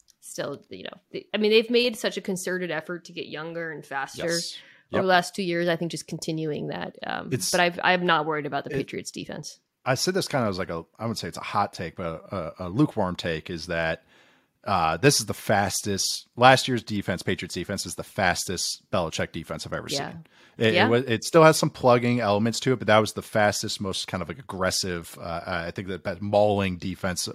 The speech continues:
Speaker 2: version I've ever seen them have, at least in
Speaker 1: Those
Speaker 2: my memory.
Speaker 1: safeties and linebackers
Speaker 2: Yep.
Speaker 1: just firing, you know, it,
Speaker 2: Well,
Speaker 1: it,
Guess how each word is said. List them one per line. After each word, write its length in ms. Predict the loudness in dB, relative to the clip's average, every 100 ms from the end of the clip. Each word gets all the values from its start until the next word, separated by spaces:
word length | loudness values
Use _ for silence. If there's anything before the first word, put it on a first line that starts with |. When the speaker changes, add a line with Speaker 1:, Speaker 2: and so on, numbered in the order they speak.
| _
Speaker 2:
version 360 | -2 -2 -2 -6
I've 120 | -4
ever 140 | -6
seen 240 | -6 -6 -6
them 160 | -8
have, 340 | -8 -8 -8 -4
at 120 | -4
least 200 | -4 -4
in 40 | -2
Speaker 1:
Those 20 |
Speaker 2:
my 100 | -2
memory. 380 | -2 -8 -12 -16 -18 -20 -20 -20 -20
Speaker 1:
safeties 840 | -10 2 2 2 -2 -2 0 -2 -2
and 80 | -4
linebackers 440 | 0 0 2 2 2
Speaker 2:
Yep. 160 | -2
Speaker 1:
just 300 | -4 -10 -10
firing, 640 | -2 0 2 0 0 0 0
you 100 | 0
know, 200 | 0 0
it, 160 | -2 -2
Speaker 2:
Well, 100 | -4 -4
Speaker 1:
it, 140 | -10